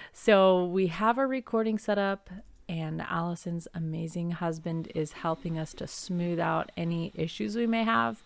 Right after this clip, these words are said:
But if you hear anything a little bit odd in our recordings, you can just chalk it up to trying to send our voices up to the satellites and back at the <laughs> same time.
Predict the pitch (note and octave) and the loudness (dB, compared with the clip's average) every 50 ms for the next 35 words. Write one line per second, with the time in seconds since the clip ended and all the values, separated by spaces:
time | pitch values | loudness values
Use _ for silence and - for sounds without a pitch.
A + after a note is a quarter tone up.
0 | _ - E3+ D#3 D#3 E3 - - - - - - - - - - - B3+ A#3+ - | _ 0 0 2 0 -2 -4 -10 -18 -20 -18 -16 -16 -18 -16 -6 -4 -4 -4 -2
1 | C#4+ D4 D4 B3 A#3 A3+ G#3+ G#3 G3+ G3+ G3+ G3 - F#3+ F3+ E3+ E3 D#3+ D#3 D#3+ | -2 0 0 2 2 2 2 4 2 2 0 0 -2 -2 -2 -2 -2 -2 0 0
2 | F3+ G3 G#3 G#3+ G3 G#3 G#3 - - - F3 E3+ E3+ F3 F3+ F3+ F3+ - - F3+ | 0 0 0 0 0 0 -2 -2 -2 -2 -2 0 0 0 -2 -2 -4 -4 -4 -2
3 | E3+ E3 E3 E3 E3 - - - F3 E3 E3 F3 F3+ F#3 F#3+ F#3+ - - - - | -2 -2 -2 -2 -4 -6 -4 -2 -2 0 0 0 -2 -2 -2 -4 -4 -6 -8 -10
4 | - - - - - - E3+ D#3+ D#3+ E3 - - D#3+ D#3+ D3+ D3+ D3 - - - | -12 -16 -20 -20 -14 -8 -6 -4 -4 -4 -6 -6 -6 -4 -4 -4 -6 -6 -10 -6
5 | - F#3 F#3 F3 - - E3+ F3 - - - - _ - - D#3+ D#3 D3+ D3+ D3+ | -2 0 0 0 -2 -4 -2 -2 -2 -4 -6 -12 _ -6 -4 -2 -2 0 0 -2
6 | D3+ D3 - - - - - - - - - - - - - - _ - - F3+ | -2 -4 -8 -14 -20 -20 -20 -20 -20 -20 -20 -20 -20 -20 -20 -20 _ -6 -2 0
7 | F3+ F3+ E3+ - - G3 F3+ F3 E3+ D#3+ F3 F#3+ F#3 F#3 - - E3 D#3 D#3+ F#3 | 0 0 0 2 2 2 4 4 2 4 4 4 4 4 2 0 -2 0 2 2
8 | - - - G3 - F#3+ - - G3+ G3+ G3+ G#3+ A#3 A#3+ A#3+ - - - F3+ E3+ | 0 0 -4 -4 -4 -4 -2 0 0 2 2 2 2 0 0 -2 -2 -2 -2 0
9 | D#3 G3 G#3 A3+ A3 - G#3 - - F#3+ - - G3+ F#3+ F#3+ F#3+ - - - - | 2 2 2 2 0 -2 -6 -6 -6 -8 -4 -2 0 0 0 0 -2 -2 -4 -4
10 | - - G#3+ D3+ - G#3 | -2 -2 -2 -2 -4 -6